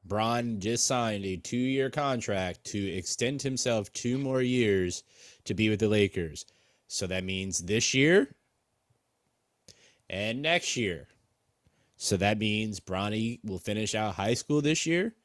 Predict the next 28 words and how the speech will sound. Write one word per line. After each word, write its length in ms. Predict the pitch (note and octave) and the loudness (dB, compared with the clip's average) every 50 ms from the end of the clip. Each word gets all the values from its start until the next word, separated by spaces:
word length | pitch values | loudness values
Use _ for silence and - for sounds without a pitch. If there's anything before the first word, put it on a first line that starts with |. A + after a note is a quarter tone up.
| _ _ _ _ _ _ _ _ _ _ | _ _ _ _ _ _ _ _ _ _
He 220 | - G#2 G2+ G2 F2+ | -8 -6 -4 -4 -4
can 180 | G2+ G2 F#2+ | -6 -8 -8
go 220 | F2+ F#2+ F#2+ F#2+ F#2 | -6 -6 -6 -6 -6
to 320 | F2 - - G2 F#2+ F2+ | -8 -10 -12 -10 -12 -12
college 800 | - - G#2 G2+ A#2+ C3+ C#3+ C#3 G#2+ G#2+ A#2+ C3 C#3 - - - _ _ | -12 -10 -6 -4 -2 -2 0 0 0 0 0 -2 -4 -6 -8 -10 _ _
the 140 | - G2+ G#2 | -4 -4 -4
following 680 | - - - D#3+ F3 D#3 B2+ A2+ G2+ F#2 F#2 F2+ F2 | 0 4 8 8 8 8 8 6 4 4 2 2 0
year. 420 | F2 E2+ E2+ F2+ F2+ F#2 G2 A2 - _ - - - - _ _ _ | 0 2 2 4 4 4 2 2 -2 _ -20 -20 -20 -20 _ _ _
Guess 260 | - G#2+ G#2 G#2+ - | -6 -4 -4 -4 -4
who's 200 | - C#3 B2+ A#2+ | -4 -4 -4 -2
a 120 | C3 D3+ C#3 | -2 -2 -4
free 240 | - D#3 D#3 D#3 D#3 | -2 -2 0 0 2
agent? 560 | D#3+ D3+ C#3 B2+ G2+ G2+ F#2+ F2+ F2+ - - _ _ _ | 2 4 2 2 2 0 0 0 0 -4 -8 _ _ _
Daddy. 800 | - G#3 G#3+ G#3 G3+ F#3+ F3 D#3 C#3 B2+ A2 G2 F#2 F2 D#2+ D2 - | 2 4 4 6 6 6 6 6 4 4 2 2 0 -4 -6 -10 -6
Guess 260 | - G#2 G#2 G2+ - | -4 -4 -4 -2 -2
where 120 | C3 B2 | -2 -2
daddy 360 | G#2+ - G#2 G#2+ A2+ A2+ A2+ G#2 | -2 -2 0 0 2 2 2 0
can 180 | A2 C3+ C#3 | -2 -4 -2
go? 440 | C3 D#3+ D#3 C#3+ B2 G#2 G2 F#2+ G#2+ | 2 4 6 8 8 6 6 4 0
Where 220 | - - G3 G#3+ G#3+ | -2 -4 -2 0 0
son 520 | G3+ - - A3+ G#3 G3+ G#3 G3+ G3 G3 | 2 2 2 2 0 -2 -2 -4 -6 -4
goes. 760 | F#3 F#3+ F#3+ F3+ E3 D#3 D3 B2+ A#2 A2 G2+ F#2 E2 - G2 D#2+ | -2 0 2 2 4 4 4 2 0 0 -4 -4 -6 -8 -10 -8
This 240 | F#2 G2 - - - | -6 -4 -2 -2 0
is 120 | A2+ G#2 | 0 0
what's 300 | G2+ G#2+ A2 G#2 - - - _ _ _ - | 2 2 2 2 0 -4 -10 _ _ _ 0
gonna 220 | - F#2+ F#2 F#2+ | 0 2 2 0
probably 360 | - - F#2+ E2+ E2+ D#2+ D#2+ | -2 0 0 0 0 -2 -4
happen. 340 | D2+ D#2+ C2+ C2+ - A#1+ A1 | -6 -8 -8 -8 -10 -12 -10